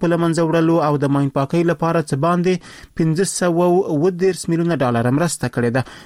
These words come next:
پیښو ته د رسیدو په چارو کې د دولت وزارت د معلوماتو له مخې یوازې دوه زره شلم کال کې نږدې شپاړس سوه ملکیان د ماینونو، ناچاودو مهماتو او د انسانانو په لاس د جوړو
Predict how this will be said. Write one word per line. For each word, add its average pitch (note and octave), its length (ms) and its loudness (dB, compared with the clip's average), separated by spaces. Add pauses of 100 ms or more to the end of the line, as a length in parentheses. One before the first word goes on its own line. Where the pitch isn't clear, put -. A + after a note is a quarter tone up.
(160)
پیښو A3 280 0
ته F#3+ 140 -2
د F3+ 100 0
رسیدو E3 400 0
په D#3+ 120 -2
چارو D#3 240 0
کې D3+ 120 -2
د C#3+ 140 0
دولت D3 260 0
وزارت C#3+ 380 0
د C#3 100 0
معلوماتو C#3 460 0
له D#3+ 140 0
مخې F3+ 300 0
یوازې E3 340 0 (100)
دوه D#3 140 0
زره D#3 200 0
شلم E3 240 0 (540)
کال F#3 320 0
کې G3 120 0 (120)
نږدې D3+ 280 0 (440)
شپاړس G3 440 0
سوه F3 460 2
ملکیان D3+ 580 0
د C3 140 0
ماینونو، F#3 400 2 (100)
ناچاودو F3+ 540 0
مهماتو F3 480 0 (1160)
او F3+ 160 2
د F#3 120 2
انسانانو E3+ 520 0
په D#3+ 100 -2
لاس E3 220 0
د C#3+ 140 0
جوړو F3+ 200 2